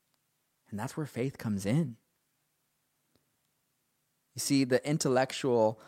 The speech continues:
even in myself, can strive to prove God to be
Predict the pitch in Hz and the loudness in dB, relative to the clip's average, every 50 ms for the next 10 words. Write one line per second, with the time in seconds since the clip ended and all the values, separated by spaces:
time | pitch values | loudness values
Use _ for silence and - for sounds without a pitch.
0 | - - _ _ _ - - 127 131 139 135 127 120 113 113 110 - - 127 135 | -20 -20 _ _ _ -2 -2 0 2 2 2 2 2 0 0 -2 -2 0 2 4
1 | 143 151 - - - 117 110 - - - - 117 107 117 117 127 131 123 - - | 4 2 2 0 0 0 0 0 -2 0 2 4 6 6 6 4 2 0 -2 -2
2 | 117 104 - - - 143 135 143 147 147 127 117 - 110 107 110 123 127 - - | -4 -4 -4 -2 2 6 8 8 8 6 6 4 2 4 4 6 4 2 0 -4
3 | 131 117 113 113 110 110 | -4 -2 0 0 0 -2